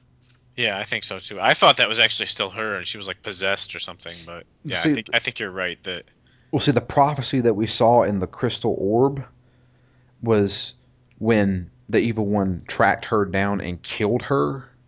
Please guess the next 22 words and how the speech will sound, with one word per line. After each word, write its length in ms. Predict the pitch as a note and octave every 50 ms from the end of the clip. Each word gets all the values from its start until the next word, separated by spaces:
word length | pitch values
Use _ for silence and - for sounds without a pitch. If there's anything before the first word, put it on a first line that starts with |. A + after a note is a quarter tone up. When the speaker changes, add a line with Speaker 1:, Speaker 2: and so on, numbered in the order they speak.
| _ _ _ _ _ _ _ _ _ _ _ _ _ _ _ _ _ _ _ _ _
Speaker 2:
instead 380 | A2 G#2+ F#2+ - - A2 G#2 G2
Speaker 1:
So, 60 | G2
Speaker 2:
of 100 | F#2 E3
Speaker 1:
yeah, 80 | D3 B2+
so 240 | - - F#3+ E3+
then 180 | D3+ D3+ D#3 D#3
that, 200 | D#3 D3+ D#3 D3
it 180 | D3 D3+ F3 F3
wasn't 240 | F#3 G3 F3 F3 C3
her, 240 | D3+ E3 D#3+ C#3+ C3 - - _ _ _ _ _ _
it 120 | B2 C3
wasn't 540 | D3+ F#3+ F#3 F3 D#3+ C3+ A#2 - - - - - _ _ _ _ _ _ _ _ _ _ _ _ _ _ _ _ _ _ _
evil 380 | E3 E3 D#3 C#3 C3+ C3 B2 A2+
Rao 320 | A2 A2+ A2+ A2+ A2 G#2+
all 400 | G#2+ - A#2 A#2 A2 G#2 F#2+ F#2+
along 320 | G2 A#2 C3+ C3+ A#2+ G#2 F#2
then, 180 | F#2 F#2 F#2
right? 260 | F#2+ G2+ A2 A#2+ B2+
It 60 | - A2
was 140 | A2 G#2+
only 240 | A#2+ C3+ C3+ A#2+ A2+
evil 420 | G2+ A#2 A2+ G#2+ G#2+ G#2+ G2+ G#2